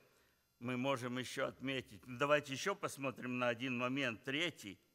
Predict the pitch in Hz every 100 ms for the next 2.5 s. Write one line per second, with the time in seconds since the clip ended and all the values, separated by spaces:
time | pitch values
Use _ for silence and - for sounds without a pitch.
0 | _ _ _ _ _ _ _ _ _ _
1 | _ 175 180 165 147 254 220 160 156 165
2 | 180 190 196 175 -